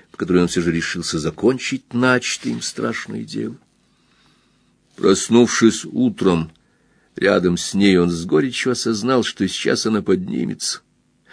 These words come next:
оденется и выйдет из его дома, чтобы вернуться к своей жизни,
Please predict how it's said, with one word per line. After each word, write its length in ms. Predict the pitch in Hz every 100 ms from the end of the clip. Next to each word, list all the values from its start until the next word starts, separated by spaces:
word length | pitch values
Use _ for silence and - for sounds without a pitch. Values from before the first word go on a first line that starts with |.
| -
оденется 800 | - - - - - - - - _ _ _ _ _ _ _ _ _ -
и 120 | 87
выйдет 340 | 90 76 -
из 140 | 87 78
его 180 | 82 80
дома, 420 | 87 95 92 87
чтобы 240 | - 85
вернуться 520 | 87 87 147 - -
к 40 | -
своей 460 | - 87 95 -
жизни, 520 | 90 95 92 190 170